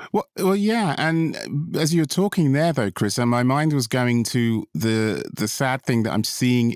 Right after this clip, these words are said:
in the industry right now, and more and more, everything we've talked about has been from the marketing perspective, but more and more we're actually seeing that role under threat and seeing a risk that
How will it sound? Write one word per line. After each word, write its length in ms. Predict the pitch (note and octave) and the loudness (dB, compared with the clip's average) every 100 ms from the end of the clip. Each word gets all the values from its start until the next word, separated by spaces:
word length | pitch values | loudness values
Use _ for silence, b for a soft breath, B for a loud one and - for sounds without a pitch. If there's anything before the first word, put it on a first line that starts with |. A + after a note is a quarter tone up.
| - | 0
in 200 | A2+ A2 | 2 4
the 160 | A2+ | 2
industry 480 | A#2 A2+ A#2 - A2+ | 2 2 0 -2 -2
right 280 | G2+ G2+ F#2+ | 0 0 0
now, 440 | G2+ G#2+ G#2+ F#2+ | -2 0 0 0
and 180 | G2 G2 - B B B | 0 -2 -4 B B B
more 280 | A#2 B2 B2 | 2 2 2
and 80 | |
more, 440 | A#2 B2+ C3 G2+ G#2+ B B B - - | 2 2 2 0 -2 B B B -20 -8
everything 300 | C#3 C3+ D3 | -2 0 2
we've 160 | C#3+ A#2+ | 2 2
talked 260 | - B2 A#2 | 0 -2 -2
about 400 | G#2 G#2 G2 - | 0 0 -2 -2
has 120 | G2+ | -4
been 220 | G2 A2 | 0 0
from 120 | - G#2+ | 0 0
the 40 | |
marketing 420 | G2+ B2 D3+ - F#2+ | 2 2 0 -2 -2
perspective, 560 | G2+ - G2 - G2 | -4 -4 -6 -4 -2
but 80 | G2 | 0
more 220 | A2 F3 | 0 2
and 100 | F#3 | 2
more 140 | C#3+ A#2+ | 2 0
we're 80 | |
actually 260 | C3 F#3 F#3 | -2 -2 -2
seeing 720 | - - E3+ F3 D3 F#2 C2+ - B B B | -4 -2 0 2 2 2 -2 -6 B B B
that 280 | A2 B2+ - | -2 -2 -2
role 460 | A#2 B2 C3+ G#2+ G#2 | 0 0 2 0 0
under 260 | A2+ G#2+ G#2+ | 0 0 -2
threat 420 | - C3 A2+ E2+ | -4 -2 -2 -2
and 140 | F#2+ G2+ | -2 -2
seeing 460 | - C#3 C3+ C3 - | -2 0 2 0 0
a 100 | G#2+ | 0
risk 420 | G#2+ D#3 - - | 0 0 -2 -4
that 180 | A2 G2 | -4 -4